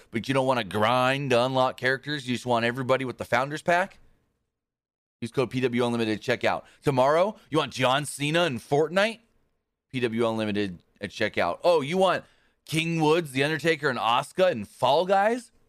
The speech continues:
Again, code P W Unlimited at checkout. Use the code. Doesn't cost you anything extra,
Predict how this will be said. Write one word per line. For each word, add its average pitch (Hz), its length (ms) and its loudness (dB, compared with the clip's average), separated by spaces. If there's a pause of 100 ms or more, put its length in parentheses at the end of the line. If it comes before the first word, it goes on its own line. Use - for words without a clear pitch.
(260)
Again, 113 320 -4 (400)
code 120 260 0
P 160 440 -4
W 135 680 -2
Unlimited 113 1080 -2
at 92 260 -2 (240)
checkout. - 760 -2 (420)
Use 123 340 0
the 117 120 -2
code. 175 540 2 (440)
Doesn't 113 220 -2
cost 110 320 -2
you 104 100 -6
anything 95 300 -8
extra, 165 500 0